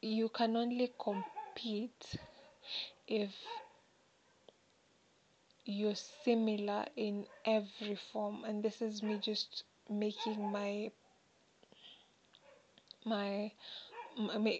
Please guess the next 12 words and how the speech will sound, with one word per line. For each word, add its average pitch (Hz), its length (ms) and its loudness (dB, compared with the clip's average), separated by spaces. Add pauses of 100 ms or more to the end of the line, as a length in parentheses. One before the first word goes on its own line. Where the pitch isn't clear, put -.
making 220 400 4
my 202 80 2
opinion. 220 600 0 (1900)
Not, 247 460 0 (1800)
I 269 640 0
don't 247 160 2
want 233 260 2
to 226 60 0
compete - 560 -2
with 196 140 -8
anyone, 196 520 -4 (1600)
because 220 600 0